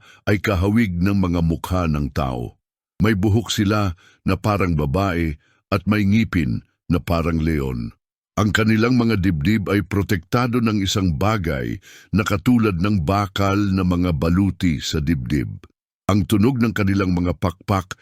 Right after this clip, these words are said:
ay nagpapaalala sa dagundong ng mga kabayo at mga karo sa labanan.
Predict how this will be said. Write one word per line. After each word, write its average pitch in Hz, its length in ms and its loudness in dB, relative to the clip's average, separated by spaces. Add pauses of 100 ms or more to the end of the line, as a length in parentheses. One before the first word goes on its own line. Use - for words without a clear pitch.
(340)
ay 110 80 2
nagpapaalala 95 880 0
sa 87 160 -2
dagundong 87 640 2
ng 78 160 0
mga 80 320 -2
kabayo 76 640 0 (180)
at 87 160 -2
mga 87 320 0
karo 71 320 -2
sa 78 240 -4
labanan. 67 720 -4